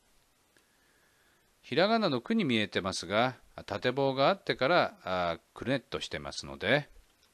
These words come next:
天という漢字を崩したもので、手と読みます。私たちが使っているひらがなの手の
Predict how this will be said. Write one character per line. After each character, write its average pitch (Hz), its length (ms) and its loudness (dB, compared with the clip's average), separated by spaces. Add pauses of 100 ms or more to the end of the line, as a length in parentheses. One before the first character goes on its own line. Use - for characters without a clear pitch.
天 170 280 2
と 82 180 -6
い 82 60 -4
う 78 160 -6
漢 82 280 -6
字 82 220 -4
を 165 160 2
崩 127 280 -4
し - 60 -2
た 95 160 0
も 76 100 -10
の 69 100 -10
で、 113 260 2 (400)
手 233 160 2
と 170 100 0
読 80 160 0
み 69 80 -10
ま 69 140 -10
す。 - 180 -4 (440)
私 120 320 0
た 104 100 0
ち 90 120 -6
が 85 120 -2
使 - 200 -2
っ 110 60 2
て - 220 -2
い 107 80 2
る 139 240 2 (240)
ひ 107 160 -2
ら 139 120 6
が 156 140 2
な 143 100 2
の 92 120 -2
手 180 180 4
の 107 200 0